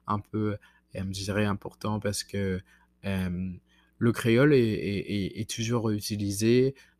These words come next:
dans la musique, dans la, dans la, dans, euh, euh, les, les comiques utilisent, euh, euh, le créole aussi. Et, euh, il y a, il y a certaines, euh, certaines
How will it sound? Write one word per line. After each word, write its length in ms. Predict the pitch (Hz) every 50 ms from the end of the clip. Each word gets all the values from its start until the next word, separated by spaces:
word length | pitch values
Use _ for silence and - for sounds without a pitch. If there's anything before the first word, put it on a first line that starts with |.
| _
dans 100 | - 92
la 120 | 95 92 90
musique, 680 | 101 104 98 98 107 117 131 - - - - - _ _ _ _ _ _ _ _
dans 140 | 101 98 95
la, 380 | 90 90 90 90 87 85 90
dans 200 | 87 90 95 95
la, 560 | 92 92 87 87 90 87 87 87 87 87 90 90
dans, 340 | 90 90 90 90 90 90
euh, 560 | 87 85 82 82 82 82 85 85 82 85 85 90 - _ _ _ _ _ _ _ - -
euh, 160 | 82 85 90 - - -
les, 100 | 92 87
les 180 | 82 92 95 95
comiques 520 | - - 110 101 98 104 127 - - -
utilisent, 800 | 101 85 85 95 98 - - - 92 92 98 101 101 - 95 92
euh, 200 | 87 90 87 85 - - - - - - _ _ -
euh, 360 | 87 87 87 87 85 85 85
le 120 | 87 90 92
créole 440 | - - - 90 87 87 90 90 90
aussi. 680 | 90 92 - - - - 95 98 101 104 107 110 113 - _ - - - - _ _ _ _ -
Et, 260 | 90 87 87 85 85
euh, 640 | 85 85 82 85 85 85 82 82 85 85 82 87 90 92 - _ _ _ _ _ _ _ _ _ _ _ _ _ _ _
il 80 | - -
y 20 |
a, 260 | 50 - - - -
il 80 | 50 50
y 40 | 50
a 80 | -
certaines, 640 | - - - 107 - - 113 113 110 104 98 90 - - -
euh, 320 | - - - - - - - - - - - - - - - - -
certaines 720 | - - - - 104 - - - - 113 113 113 113 110